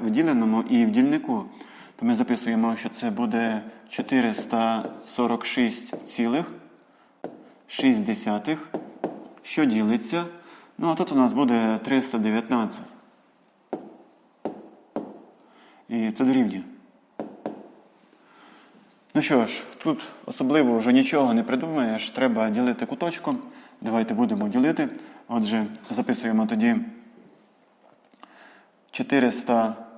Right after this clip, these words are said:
ну, давайте, напевно, десь тут. чотириста сорок шість цілих шість десятих, що ділиться,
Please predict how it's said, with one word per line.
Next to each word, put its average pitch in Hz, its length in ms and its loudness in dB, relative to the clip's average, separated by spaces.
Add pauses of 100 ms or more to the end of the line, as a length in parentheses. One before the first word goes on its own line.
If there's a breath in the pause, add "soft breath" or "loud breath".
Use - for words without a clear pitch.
(480)
ну, 117 80 -2
давайте, 98 280 -4
напевно, 104 360 0
десь 101 240 -4
тут. 147 240 -4 (1120 soft breath)
чотириста 110 720 -2 (840)
сорок 113 560 0 (520)
шість 120 440 0
цілих 110 460 -2 (680 soft breath)
шість 117 320 2
десятих, 107 520 -2 (680 loud breath)
що - 200 0
ділиться, 120 560 2